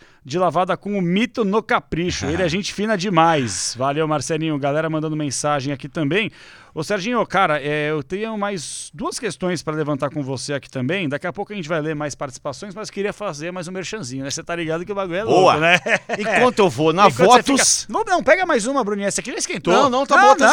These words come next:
Speaker 2: zeladinho.
Speaker 1: vai, que? Não,
Speaker 2: É.
Speaker 1: vamos, pega mais
Speaker 2: Bom,
Speaker 1: uma. Pode,
Speaker 2: tá.
Speaker 1: pode ser, Bruninha. O que que é? Harry me mandou? Você mandou o que, Harryzinho? Olhar no WhatsApp? Ixi, deu B.O., quer ver? Vamos ver.
Speaker 2: Ixi.
Speaker 1: O Harryzinho mandou a foto aqui, o que que ele quer? É... meu Deus, tô, tô ce-, ah, boa!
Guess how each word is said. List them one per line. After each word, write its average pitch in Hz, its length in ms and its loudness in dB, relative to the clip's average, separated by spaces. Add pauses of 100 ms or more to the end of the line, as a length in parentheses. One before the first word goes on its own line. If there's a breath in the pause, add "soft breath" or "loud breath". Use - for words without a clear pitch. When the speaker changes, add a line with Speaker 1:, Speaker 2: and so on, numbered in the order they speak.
(100)
Speaker 2:
zeladinho. 220 180 4
Speaker 1:
vai, - 20 -
que? 202 360 2
Não, 175 220 0
Speaker 2:
É. - 20 0
Speaker 1:
vamos, 208 220 0
pega 240 180 0
mais 262 160 0
Speaker 2:
Bom, 214 60 -6
Speaker 1:
uma. 220 140 -4
Pode, 208 180 -8
Speaker 2:
tá. 202 40 -2
Speaker 1:
pode 226 120 -2
ser, 233 80 2
Bruninha. 185 400 -4 (500 soft breath)
O - 20 -20
que 202 140 -6
que 208 100 -2
é? 254 160 2 (300)
Harry 208 220 2
me 202 100 0
mandou? 185 380 4 (200)
Você - 140 -16
mandou 208 180 -2
o 196 40 -4
que, 226 80 -4
Harryzinho? 147 460 -2 (520)
Olhar 135 180 0
no 139 80 0
WhatsApp? 156 340 2
Ixi, - 260 -4
deu 147 120 -2
B.O., 117 220 0
quer 127 160 -6
ver? 147 120 -2
Vamos 131 180 -4
ver. 107 100 -4
Speaker 2:
Ixi. - 180 -6
Speaker 1:
O 127 220 -6
Harryzinho 139 360 -4
mandou 143 220 -2
a 135 80 -4
foto 139 340 -6
aqui, 151 400 -6
o 185 40 -6
que 160 100 -12
que 143 80 -8
ele 143 260 -6
quer? 185 520 -2 (440 soft breath)
É... 135 640 -4
meu 139 160 0
Deus, 131 220 -4
tô, 131 100 -8
tô 143 140 -8
ce-, - 200 -6
ah, 226 540 10
boa! 175 600 12